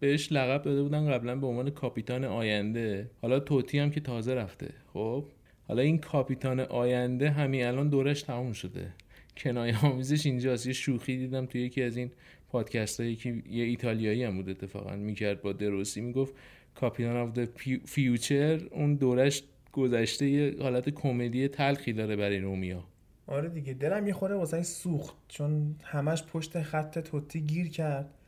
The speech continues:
Speaker 2: هیچ وقتم مثلاً اون تصویر اسطوره‌ای که از توتی ساخته شد برای دروسی ساخته نشد.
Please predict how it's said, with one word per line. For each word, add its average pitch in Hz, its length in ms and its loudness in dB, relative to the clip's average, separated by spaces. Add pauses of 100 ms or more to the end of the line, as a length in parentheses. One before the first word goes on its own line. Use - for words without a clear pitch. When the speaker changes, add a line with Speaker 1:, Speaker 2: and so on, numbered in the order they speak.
(280)
Speaker 2:
هیچ - 320 -6
وقتم 165 340 -2
مثلاً 147 400 -2
اون 156 140 0
تصویر 143 500 -2
اسطوره‌ای 139 680 -2
که 147 160 -4
از 139 200 -2
توتی 135 360 -10
ساخته 135 360 -6
شد 143 220 -6
برای 139 260 0
دروسی 135 440 -2
ساخته 139 400 -4
نشد. 151 480 0